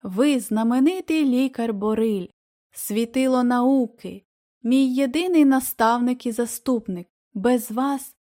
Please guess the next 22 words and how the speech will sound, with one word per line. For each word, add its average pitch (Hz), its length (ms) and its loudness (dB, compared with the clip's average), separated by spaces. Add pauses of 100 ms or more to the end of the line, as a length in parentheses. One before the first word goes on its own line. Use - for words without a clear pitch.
(140)
я 240 300 0
навіки 277 600 0
лишився 247 680 -2
б 190 80 -10
дурнем 208 720 0
і 202 120 -6
невігласом. 185 1000 -6 (480)
Отож 214 520 2
бо, 196 300 -2 (420)
затям 214 640 0
це 202 200 -4
назавжди, 202 800 -2 (380)
і 196 140 -6
не 247 140 0
слухай 254 560 -4
тих, 349 340 -2 (200)
хто - 280 -4
розповідатиме 233 920 0
тобі 262 280 -2
щось 196 520 -4
інше». 190 640 -8 (1120)
Міністри, 208 720 -2